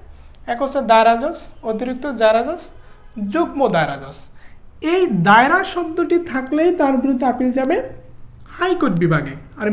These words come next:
ম্যাজিস্ট্রেট শব্দটি থাকলেই তার বিরুদ্ধে যাবে হচ্ছে দায়রা আদালতে। এটি কিন্তু মনে রাখতে হবে। আরেকটি বিষয়, দায়রা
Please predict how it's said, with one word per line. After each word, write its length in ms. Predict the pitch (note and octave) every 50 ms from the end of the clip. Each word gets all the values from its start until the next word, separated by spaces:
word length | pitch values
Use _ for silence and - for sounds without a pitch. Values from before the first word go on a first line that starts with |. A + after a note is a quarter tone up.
| G#3 G#3
ম্যাজিস্ট্রেট 600 | A3+ B3 B3+ E4 E4+ - - - - F#4 F#4 F4+ - -
শব্দটি 420 | - C#4+ C4 B3 - C#4 B3+ C#4+ C4+ - A#3+
থাকলেই 360 | B3+ B3+ B3+ C4+ D4+ F4+ F#4 F4+ - - - - - - - -
তার 160 | - A#3+ A#3+ B3 A#3
বিরুদ্ধে 320 | C4 C4 C4 B3 A#3+ C#4+ C4 C#4
যাবে 140 | C4+ C4 C#4 C4+
হচ্ছে 220 | C4+ - - E4+ F#4 F4+ - - - - - - - A3 G3+ G#3+
দায়রা 240 | A#3+ A#3+ C4 C#4+ D4 D4+
আদালতে। 280 | B3+ A#3+ A3+ A3 G#3+ B3+
এটি 100 | B3 D4 C#4+ D4
কিন্তু 140 | C#4 D4 B3 C4+
মনে 140 | D4 D#4+ E4 C#4+
রাখতে 240 | G3+ - - - F3 E3
হবে। 160 | E3 F3 B3+ E4 - - - - - - - - - - - C#4+
আরেকটি 300 | D#4+ F4 F4 - - D4+ G#3+ G3+
বিষয়, 260 | F3 - B3 C4+ E4+ E4+ - - - - - - - G3+ F3 A3
দায়রা 240 | A3 A#3+ B3+ C#4+